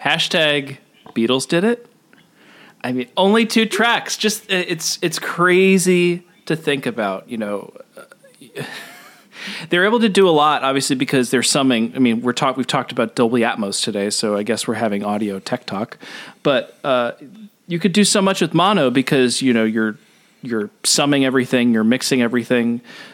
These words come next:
to just one source, and it's,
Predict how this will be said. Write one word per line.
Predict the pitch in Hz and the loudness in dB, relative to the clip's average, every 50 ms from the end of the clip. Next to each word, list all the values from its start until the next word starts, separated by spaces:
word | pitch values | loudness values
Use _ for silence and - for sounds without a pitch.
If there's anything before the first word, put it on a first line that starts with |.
| - _ _ _ _ _ _ - | -20 _ _ _ _ _ _ -4
to | - 143 | -2 -2
just | 135 117 135 131 123 - | -2 0 0 -2 -2 -2
one | 131 120 113 120 120 113 107 107 107 | -6 -6 -2 0 2 2 2 0 0
source, | - - - 147 139 120 107 104 104 - - - - _ - | -2 0 2 2 4 4 2 2 0 -2 -2 -4 -4 _ -4
and | 131 117 110 107 107 107 104 104 107 - - - - - | -2 0 0 0 -2 -2 -4 -6 -10 -12 -14 -16 -14 -10
it's, | 131 123 - - - - - - - | -10 -10 -8 -6 -6 -6 -6 -6 -8